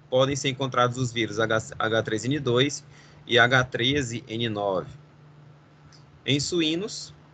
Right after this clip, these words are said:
que podem ser contamina-, podem contaminar humanos, o H cinco N um, mas existem cepas que são exclusivas de suínos, como o H um N um também é encontrado em suínos,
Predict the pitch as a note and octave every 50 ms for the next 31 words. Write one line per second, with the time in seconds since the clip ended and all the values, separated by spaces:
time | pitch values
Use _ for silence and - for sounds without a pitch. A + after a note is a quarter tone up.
0 | - - - - C3 B2 - C3 C#3+ D3 D3+ C#3+ D3 C#3+ - - C#3 C3 - C3
1 | B2+ B2+ C3 B2+ C3 B2+ A#2+ A2 A2 - - - C3+ C3+ C3+ C3+ C3+ C3+ C3 C3+
2 | B2+ B2+ A#2+ A#2 A#2 B2+ D3 D3+ C3+ B2+ C3 C#3 D3+ D#3 - - - C3 B2+ B2
3 | B2 C3+ B2+ B2 - C3+ B2+ C#3 C#3+ D#3+ E3 C#3+ C#3 D3 - - - - - -
4 | - - - - - - - - - - - - - - _ _ - B2 C3 C#3
5 | D3+ E3 E3 D#3 D3+ - - - F#3 F3 E3+ - - - D#3+ E3 E3 - F#3 F3+
6 | - - F3+ - - E3 D#3 E3 F3+ F#3 - - - - - - - - - -
7 | - - - - - - - A#2 A#2 - - D#3+ D#3+ C3 C3+ D#3 E3 D#3+ E3+ E3+
8 | D3+ E3+ - - G#3 G3 E3 D3 D3 C3+ C3 B2+ - C3 A#2+ A#2+ A#2 A#2 A2 G2+
9 | G2 F#2+ - - - - - - - - - - - - - - - - - -
10 | - B2+ C#3 C#3 D#3 D#3 D#3 D#3+ D#3+ D#3+ D#3 D3 D3 D3+ C#3 D#3+ D#3+ C#3+ B2+ C#3
11 | E3 G#3 G3+ - - - A2+ A#2 A#2+ B2+ C3 B2 B2 - A2+ A2 A2 G#2+ A2 -
12 | - - A#2 A#2+ - - C#3 B2+ B2+ C#3 D#3+ F#3+ F#3 - - -